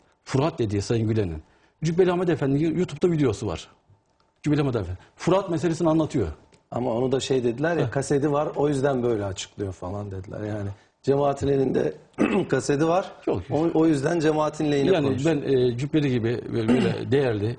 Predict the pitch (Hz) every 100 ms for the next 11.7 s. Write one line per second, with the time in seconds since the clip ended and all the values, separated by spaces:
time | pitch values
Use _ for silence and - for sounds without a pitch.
0 | - 127 131 117 143 120 117 110 107 110
1 | 117 123 107 98 95 85 107 120 - -
2 | 127 120 101 113 113 101 92 98 120 -
3 | - - 101 110 98 101 - 113 - -
4 | 110 101 113 123 - 104 98 123 101 98
5 | 92 76 80 101 95 - - - - 127
6 | 113 107 95 82 98 87 82 82 - -
7 | - _ 127 139 143 143 107 - - 117
8 | - 127 110 165 180 196 156 110 90 123
9 | 156 170 170 170 190 170 - - - -
10 | 120 120 220 - 131 131 - 127 110 139
11 | 156 160 156 185 104 -